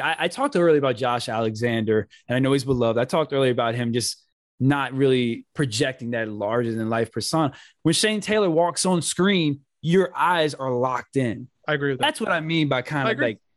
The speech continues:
Speaker 1: that, that persona, that
Speaker 2: Mm-hmm.
Speaker 1: projection of a top guy. Like, that's when you walk on the screen and you can't take your eyes off somebody. That's what I'm, that's kinda what I was referring to.
Speaker 2: And I kinda get, like, Gresham not working out 'cause I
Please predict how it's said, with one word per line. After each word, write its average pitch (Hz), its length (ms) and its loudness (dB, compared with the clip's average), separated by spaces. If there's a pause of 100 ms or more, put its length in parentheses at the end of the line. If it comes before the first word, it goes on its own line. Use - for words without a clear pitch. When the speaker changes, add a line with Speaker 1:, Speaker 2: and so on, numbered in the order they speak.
(120)
Speaker 1:
that, 135 240 -2
that 139 140 0
persona, 135 640 0
that 127 160 0
Speaker 2:
Mm-hmm. - 20 -12
Speaker 1:
projection 131 640 -2
of 120 120 -2
a 117 60 -2
top 117 340 -6
guy. 123 280 0
Like, 117 140 -2
that's 151 260 0 (240)
when 143 120 0
you 180 160 4
walk 151 320 4
on 151 80 2
the 139 60 2
screen 147 360 2
and 120 80 -2
you 139 100 0
can't 131 240 -2
take 139 200 0
your 104 160 -4
eyes 139 220 0
off 147 140 -2
somebody. 160 540 -2 (480)
That's 147 260 -2
what 117 80 -2
I'm, 110 100 -6
that's 147 220 0
kinda 117 240 -6
what 113 100 -4
I 104 60 -6
was 104 160 -10 (100)
referring 135 360 -2
to. - 240 -14 (100)
Speaker 2:
And 277 120 4
I 359 100 4
kinda 339 300 0
get, 165 360 -2
like, 170 300 -2
Gresham 170 580 -2
not 202 180 -2
working 202 360 -2
out 202 180 0
'cause 185 240 -6
I 202 80 0